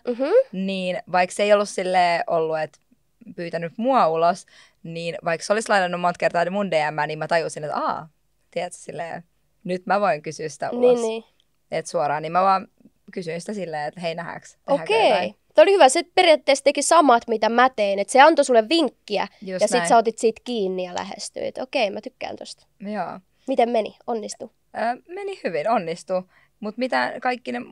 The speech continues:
Speaker 2: siis mitään muita kertoja, mä en muista niinku livenä, että olisi ollut mitään.
Speaker 1: Okei.
Speaker 2: Mut ainakin toi D M-game, se toimii aina. Ja mun mielestä toi noteraaminen, se oli tosi hyvä.
Speaker 1: Joo.
Speaker 2: Hyvä iskutekniikka.
Speaker 1: Kyllä. Mä oon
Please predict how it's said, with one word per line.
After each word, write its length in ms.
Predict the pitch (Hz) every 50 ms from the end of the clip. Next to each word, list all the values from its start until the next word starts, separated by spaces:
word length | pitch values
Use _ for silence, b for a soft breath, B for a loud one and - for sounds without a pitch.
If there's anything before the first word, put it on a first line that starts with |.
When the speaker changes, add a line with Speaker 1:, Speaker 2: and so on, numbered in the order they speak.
| - 214 -
Speaker 2:
siis 220 | - - 226 -
mitään 220 | 262 254 247 240 254
muita 260 | 277 269 240 202 185
kertoja, 340 | 180 156 - - - 170 165
mä 100 | 170 170
en 60 | 180
muista 260 | 196 214 208 - 208
niinku 200 | 196 185 190 214
livenä, 460 | 233 285 294 233 160 - 95 92 95 -
että 140 | - -
olisi 180 | - 175 - -
ollut 180 | - - - -
mitään. 400 | - 302 330 330 339 262 214 220
Speaker 1:
Okei. 100 | 214 b b b b b _
Speaker 2:
Mut 140 | 202 208 208
ainakin 320 | 214 233 247 269 277 269
toi 200 | - 269 254 240
D 320 | 220 254 240 226 208 196 185
M-game, 440 | 175 170 160 175 175 175 170 170 175
se 140 | - 220 202
toimii 380 | 214 208 202 196 190 190 185
aina. 500 | 185 185 180 180 175 175 175 175 175 180 - _ _ _ _ _ _ _ _ _
Ja 100 | 185 190
mun 160 | 202 196 196
mielestä 300 | 196 190 190 185 - 202
toi 160 | 190 190 190
noteraaminen, 800 | 190 202 208 208 - 190 175 170 165 160 160 165 165 165 165 170
se 100 | - 170
oli 80 | 170 165
tosi 260 | 160 160 160 165 156
hyvä. 260 | 165 - - - 170 - _ _ _ - -
Speaker 1:
Joo. 260 | 262 277 226 196 196 196
Speaker 2:
Hyvä 160 | 185 190 208
iskutekniikka. 840 | 208 214 - _ - - - - - 214 202 202 190 _ - 214 202 _
Speaker 1:
Kyllä. 340 | - 247 220 214 202 208 - _ _ _ _ _ _ _ _ _ _
Mä 100 | - 294 453
oon 80 | 587